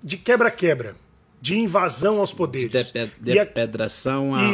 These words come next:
Speaker 1: Isso, isso eu
Speaker 2: às
Speaker 1: sou
Speaker 2: instituições.
Speaker 1: contrário e entendo que as pessoas deveriam e devem ser punidas por esses atos que se excederam, mas que não poderiam ser punidos como estão sendo punidos hoje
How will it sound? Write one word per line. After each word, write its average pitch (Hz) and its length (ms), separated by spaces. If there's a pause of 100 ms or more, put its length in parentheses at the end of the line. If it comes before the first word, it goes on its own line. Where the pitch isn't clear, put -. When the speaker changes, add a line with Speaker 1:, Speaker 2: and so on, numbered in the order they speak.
Speaker 1:
Isso, 151 300
isso 226 180
eu 240 60
Speaker 2:
às - 60
Speaker 1:
sou 220 160
Speaker 2:
instituições. 110 500
Speaker 1:
contrário 185 580 (400)
e 185 100
entendo 220 380
que - 60
as - 100
pessoas 196 640 (200)
deveriam 196 760
e 185 40
devem 185 440
ser 190 240
punidas 220 600
por 175 160
esses 156 280
atos 147 420 (300)
que 185 180
se - 220
excederam, 202 680 (600)
mas 226 340
que 277 160
não 285 260
poderiam 226 520
ser 175 300
punidos 196 760 (240)
como 226 180
estão 226 320
sendo 226 320
punidos 202 480
hoje 196 280